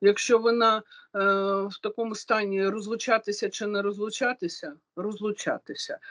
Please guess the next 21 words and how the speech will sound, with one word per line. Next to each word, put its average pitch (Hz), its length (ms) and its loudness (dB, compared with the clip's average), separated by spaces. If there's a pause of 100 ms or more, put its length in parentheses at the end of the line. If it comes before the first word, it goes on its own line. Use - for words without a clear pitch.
(220)
їхати 226 560 4
чи 226 180 -4
не 220 140 0
їхати 220 520 -2
там 170 200 0
кудись, 170 480 0
е, 160 100 0
в, 160 180 -2 (500)
в, 175 240 -12 (360)
треба 214 300 4
виїжджати, 196 800 0 (400)
е, 185 120 4
там 196 340 6
вигнати 247 500 4
когось 214 400 -4
з 175 60 -18
дому 196 540 -2
чи 202 180 -6
не 208 120 -2
вигнати, 220 600 0
виганяти. 190 760 -2